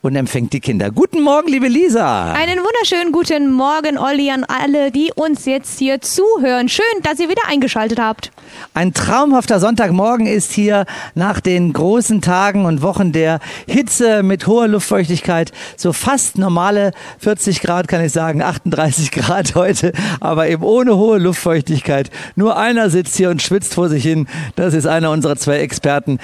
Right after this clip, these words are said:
Speaker 1: Der hat nämlich eine Kochjacke an, mit der ging man besser Skifahren. Aber das, <laughs> dazu kommen wir später. Jedenfalls Jens Kirchenwitz, genannt Kiwi, ist hier und, äh, freut sich, dass er gleich mit in die Sendung kann. Genauso wie Malaika Reinshagen, unsere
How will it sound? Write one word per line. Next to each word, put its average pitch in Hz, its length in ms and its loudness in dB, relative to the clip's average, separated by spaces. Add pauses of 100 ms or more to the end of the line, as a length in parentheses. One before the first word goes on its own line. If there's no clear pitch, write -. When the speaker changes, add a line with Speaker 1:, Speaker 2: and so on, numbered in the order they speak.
(200)
Speaker 1:
Der 147 140 2
hat 175 140 0
nämlich 170 300 0
eine 156 220 0
Kochjacke 180 540 -2
an, 156 100 0
mit 143 140 0
der 151 140 0
ging 160 180 0
man 147 140 0
besser 143 260 0
Skifahren. 226 560 2 (300)
Aber 185 280 2
das, 170 360 2
<laughs> 220 100 2
dazu 269 480 2
kommen 220 380 2
wir 233 200 2
später. 190 640 -2 (500)
Jedenfalls 160 500 0
Jens 180 260 0
Kirchenwitz, 156 560 0
genannt 143 340 0
Kiwi, 165 300 0
ist 156 200 0
hier 135 340 0
und, 123 260 -2 (320)
äh, 117 200 0
freut 123 280 -4
sich, 127 200 -4
dass - 200 -4
er 135 100 -2
gleich 110 280 -4
mit 120 180 -4
in 117 140 -2
die 107 100 -2
Sendung 117 340 0
kann. 104 280 -4 (260)
Genauso 117 560 0
wie 120 240 2
Malaika 117 500 0
Reinshagen, 185 680 0
unsere 151 500 0